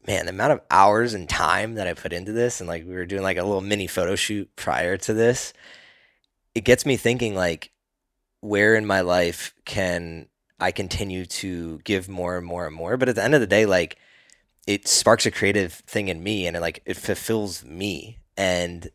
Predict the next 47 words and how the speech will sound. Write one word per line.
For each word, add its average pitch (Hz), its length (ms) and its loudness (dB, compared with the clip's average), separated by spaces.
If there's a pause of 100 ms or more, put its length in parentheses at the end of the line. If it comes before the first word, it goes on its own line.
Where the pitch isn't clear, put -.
that's 101 320 6
what 170 80 10
I 123 80 10
think 101 260 -8
really 101 200 2
this 90 180 -6
world 95 160 0
is 80 120 -8
lacking. 90 340 0
And 82 100 -4
I - 20 -8
talked - 240 -4
about 92 220 0
it 78 100 -2
on 65 100 -8
a 80 180 -6 (180)
previous 117 320 -4
podcast - 580 -6
where 78 260 -4 (640)
people 127 240 0
don't 120 240 4
know 98 800 0 (140)
what 98 200 2
it's 95 140 -2
like 92 200 2
to 101 100 0
do 85 180 -6
that 123 260 2
because 95 320 -4
it's 85 120 -6
never 104 180 -2
been 92 140 -8
shown 92 260 -4
to - 100 -10
them. - 520 -6
We 90 100 -10
live 98 160 -4
in 92 60 -8
a 85 80 -4
world 87 260 0
where 82 480 0 (300)
it's 87 100 -6
very 98 140 4
take, 92 260 -2
take, 87 220 -4
take, - 500 -6
and 85 540 -8